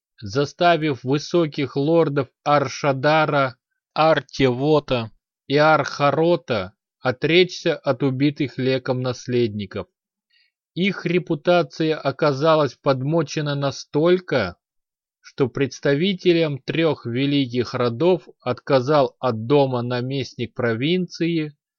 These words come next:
герцог Ардават, что считалось величайшим позором. И во всём, по мнению глав опозоренных семейств, был виноват паскудный горец,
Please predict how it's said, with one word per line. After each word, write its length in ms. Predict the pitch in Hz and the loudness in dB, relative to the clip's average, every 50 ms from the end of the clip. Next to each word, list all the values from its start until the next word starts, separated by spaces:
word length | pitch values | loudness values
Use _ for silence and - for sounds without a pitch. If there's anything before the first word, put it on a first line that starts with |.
| _ _ _ _ _ _ | _ _ _ _ _ _
герцог 840 | - 110 107 104 123 165 190 202 190 180 - - - 170 139 - - _ | -10 -10 -6 2 4 4 4 4 2 -2 -4 -2 -2 -2 -2 -4 -8 _
Ардават, 1000 | - 139 147 147 151 131 123 120 131 139 135 123 131 123 120 117 104 - _ _ _ _ _ _ _ _ _ _ _ _ _ _ _ - | 2 4 4 4 2 0 2 2 4 4 4 4 4 4 4 2 0 -2 _ _ _ _ _ _ _ _ _ _ _ _ _ _ _ -20
что 360 | - - _ - 156 175 190 | -20 -6 _ 2 2 4 2
считалось 800 | 185 - - - 196 185 185 - 170 156 156 160 165 156 - - | 2 -2 -4 -4 -4 -4 -2 0 2 4 4 4 2 0 -4 -4
величайшим 840 | 139 143 147 143 143 131 - - 139 131 127 131 127 - 143 131 120 | -2 -2 0 0 -2 -4 -2 0 2 2 2 2 0 -4 -6 -8 -4
позором. 800 | - 135 131 123 110 120 120 117 113 107 104 101 95 92 92 _ _ _ _ _ _ _ _ _ _ _ _ _ _ _ | -2 0 0 0 0 0 0 0 0 -2 -2 -6 -6 -10 -12 _ _ _ _ _ _ _ _ _ _ _ _ _ _ _
И 140 | - 135 151 | -2 0 0
во 220 | 160 165 185 185 170 | 2 4 4 2 2
всём, 600 | - - - - 190 180 170 139 117 101 95 - _ _ _ _ _ _ _ _ _ | 0 -6 -2 2 4 4 4 4 0 -2 -6 -12 _ _ _ _ _ _ _ _ _
по 140 | - 139 139 | 0 2 2
мнению 600 | 147 151 156 160 165 160 151 147 143 139 139 127 | 2 2 0 -2 -2 -2 -2 -2 0 0 0 -2
глав 440 | 120 117 127 139 151 151 131 - _ _ | 0 2 4 4 6 4 4 2 _ _
опозоренных 880 | - 127 123 - 135 131 123 120 143 147 135 135 123 120 120 120 117 - | -6 -6 -2 0 0 0 2 2 0 0 2 0 -2 -2 -4 -6 -6 -8
семейств, 720 | - - 127 120 117 123 147 170 185 175 165 - - _ _ _ _ _ _ _ _ _ _ _ _ | -8 -8 -6 -6 -4 -2 -2 0 0 -2 -2 -6 -12 _ _ _ _ _ _ _ _ _ _ _ _
был 340 | 110 107 123 160 190 196 185 | -4 0 4 6 6 6 6
виноват 680 | 165 143 160 160 156 147 139 135 151 156 160 151 _ _ | 4 2 0 0 0 0 2 2 2 2 2 0 _ _
паскудный 680 | - 131 - - - - 147 147 143 131 135 139 139 | -2 -2 -2 -4 -6 -4 -2 -2 0 -2 -2 -4 -4
горец, 680 | 131 123 120 123 123 120 110 107 104 95 - - - | -4 -2 2 2 2 4 2 0 -2 -4 -8 -16 -20